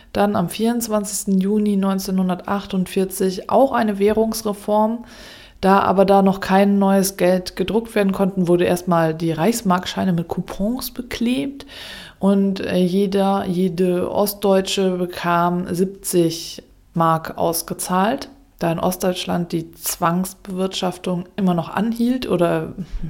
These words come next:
ja, auch die nächsten vierzig Jahre anhalten sollte, konnte sich da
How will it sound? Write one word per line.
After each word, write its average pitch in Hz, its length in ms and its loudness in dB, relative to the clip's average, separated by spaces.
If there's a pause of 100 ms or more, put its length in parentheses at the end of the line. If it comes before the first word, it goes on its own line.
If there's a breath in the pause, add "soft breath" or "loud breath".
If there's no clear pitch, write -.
(120)
ja, 160 200 -8
auch - 80 -8
die 175 120 -2
nächsten 180 320 0
vierzig 202 340 -2
Jahre 156 240 -2
anhalten 170 480 -2
sollte, 196 640 -4 (920 loud breath)
konnte 202 340 4
sich 180 300 0
da 196 640 0